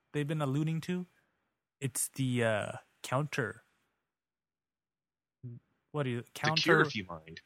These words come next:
Speaker 1: Yeah, counter wave to the apocalypse virus and kinda nullifies the effects of the other one, and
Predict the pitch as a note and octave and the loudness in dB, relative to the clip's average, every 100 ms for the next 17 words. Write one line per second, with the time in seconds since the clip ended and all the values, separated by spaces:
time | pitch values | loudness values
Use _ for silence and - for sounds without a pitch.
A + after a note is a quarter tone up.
0 | - C#3 A#2 - E3 E3+ - D3 B2+ B2 | 0 2 0 0 0 0 2 0 2 0
1 | A#2+ A2+ G2+ - - _ _ - B2 A#2 | 0 -2 -4 -12 -18 _ _ -8 -4 -4
2 | A2 - A2+ B2+ A2+ G#2 G#2 G#2 G2+ - | -2 -4 -4 -6 -6 -4 -2 -2 -4 -8
3 | A2+ - A2+ G#2 G#2 _ _ _ _ _ | -10 -6 -6 -6 -10 _ _ _ _ _
4 | _ _ _ _ _ _ _ _ _ _ | _ _ _ _ _ _ _ _ _ _
5 | _ _ C3 A#2+ B2+ A2+ B2+ A2 A2 G#2+ | _ _ 0 2 2 2 2 2 -2 -6
6 | A2+ - B2 - A#2+ A2 A2 A2 A#2 A2+ | -8 -2 -4 -2 -10 -4 -4 -2 -2 -2
7 | G#2+ G2 G2+ G#2+ G#2 G#2 | -4 -6 -8 -10 -10 -12